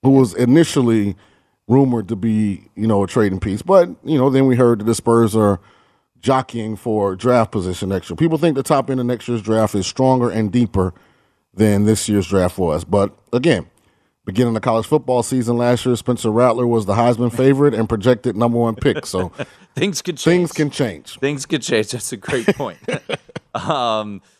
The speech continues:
Speaker 2: yeah, DeJounte Murray, this from Kevin O'Connor from The Ringer. "DeJounte Murray will unlock a better version of Trae Young if Trae embraces playing off the ball with more effort and screen and handoff actions, plus relocations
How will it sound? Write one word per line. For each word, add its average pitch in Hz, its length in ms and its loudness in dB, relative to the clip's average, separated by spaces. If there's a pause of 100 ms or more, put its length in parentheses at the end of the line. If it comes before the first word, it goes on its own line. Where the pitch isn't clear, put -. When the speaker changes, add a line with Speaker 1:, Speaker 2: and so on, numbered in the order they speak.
(120)
Speaker 2:
yeah, 123 160 4
DeJounte 143 580 -2
Murray, 131 260 -4
this 131 140 -6
from 110 140 -10
Kevin 120 300 0
O'Connor 107 520 -4
from 101 180 -10
The 92 80 -6
Ringer. 101 360 -4
"DeJounte 113 580 -2
Murray 110 240 -4
will 98 300 -4
unlock 131 680 -4
a 98 100 -4
better 139 400 -2
version 95 440 -8
of 78 80 -12
Trae 104 300 0
Young 92 300 -2 (100)
if 165 300 0
Trae 139 480 0
embraces 101 760 -2
playing 95 480 -4
off 95 280 -2
the 95 80 -12
ball 87 640 2 (240)
with 95 160 -6
more 104 320 -4
effort 110 380 -4
and 90 140 -12
screen 107 440 -6
and 85 120 -8
handoff 95 480 -2
actions, 87 480 -4
plus - 280 -6
relocations 87 920 -2